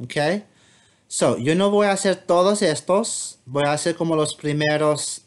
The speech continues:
cuatro y ustedes pueden mirar el video en inglés para las demás respuestas, ok. Bueno, dice,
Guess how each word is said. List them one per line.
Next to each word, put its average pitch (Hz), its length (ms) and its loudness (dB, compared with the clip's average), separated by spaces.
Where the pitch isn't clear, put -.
cuatro 190 560 0
y 156 80 0
ustedes 156 360 -2
pueden 160 280 0
mirar 151 300 0
el 151 180 -2
video 139 400 0
en 139 80 -2
inglés 156 420 -4
para 139 220 -2
las 135 180 0
demás 131 380 -4
respuestas, 113 600 -8
ok. 113 160 -8
Bueno, 151 420 0
dice, 190 680 0